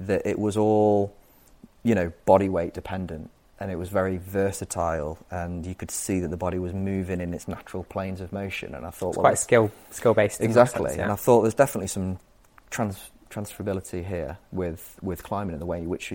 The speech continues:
Speaker 1: you move on the, on the wall.
Speaker 2: Could you explain to us what calisthenics training is?
Speaker 1: Yeah, so it's essentially, um,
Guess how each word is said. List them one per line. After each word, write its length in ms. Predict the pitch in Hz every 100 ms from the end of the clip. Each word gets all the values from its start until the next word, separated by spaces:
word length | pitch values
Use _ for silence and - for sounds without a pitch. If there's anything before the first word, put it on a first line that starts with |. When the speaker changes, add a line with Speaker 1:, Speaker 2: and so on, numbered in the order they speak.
| -
Speaker 1:
you 120 | 95
move 280 | 90 92 90
on 180 | 92 90
the, 200 | 95 95 -
on 120 | 95
the 60 | 92
wall. 420 | 92 101 123 143 - - - - - - -
Speaker 2:
Could 160 | 156
you 400 | 170 175 165 156 - -
explain 560 | 131 - 139 131 123 120
to 140 | - 120
us 260 | 113 - -
what 540 | 117 113 - - -
calisthenics 640 | - 120 113 - 110 -
training 300 | - 113 110
is? 280 | 107 156 - - _ _ _ -
Speaker 1:
Yeah, 240 | - 151 147
so 140 | 139
it's 100 | 120
essentially, 920 | 147 - 185 - 131 113 98 92 95
um, 540 | 98 95 90 90 92